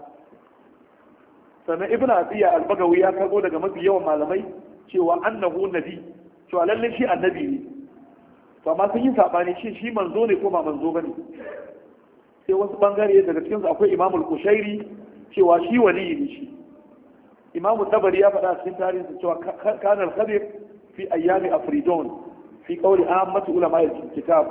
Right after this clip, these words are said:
al-awwal. Cewa ya rayu ne zamanin cikin kwanakin Afridun. Wannan shine maganar mafi yawan malamai a cikin littafin farko. Kuma wanda yake gaban shi shine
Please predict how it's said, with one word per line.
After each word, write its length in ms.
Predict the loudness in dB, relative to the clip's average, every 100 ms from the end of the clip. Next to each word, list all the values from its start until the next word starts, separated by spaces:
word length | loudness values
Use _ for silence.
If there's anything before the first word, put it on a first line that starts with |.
| -4 -8
al-awwal. 420 | -2 0 0 -2 -8 -14 -18 -20 -20 -20 -20 -20 -20 -6
Cewa 500 | 0 2 2 0 -6 -14 -20 -12 0
ya 220 | 6 6
rayu 280 | 6 2 -2
ne 320 | -2 -2 -2
zamanin 480 | -2 -2 -4 -6 -8
cikin 160 | -10
kwanakin 400 | -4 -2 -4 -6 -4
Afridun. 560 | -4 -2 -2 -2 -4 -10 -14 -20 -20 -20 -20 _ _ _ -6
Wannan 280 | -4 -4 -4
shine 220 | 0 2
maganar 380 | 2 2 2 0
mafi 240 | -2 -4 -2
yawan 240 | 2 2 0
malamai 460 | 0 0 0 -4 -6 -16 -20 -20 _ -12
a 80 |
cikin 200 | -4 0
littafin 340 | 2 2 2 2
farko. 320 | -2 -2 -6 -8 -16 -20 -20 -20 -20 _ _ _ -20 -16
Kuma 300 | -4 2 2 2
wanda 240 | -2 0
yake 220 | 0 2 2
gaban 260 | 2 0
shi 140 | -4 -8
shine 260 | 0 2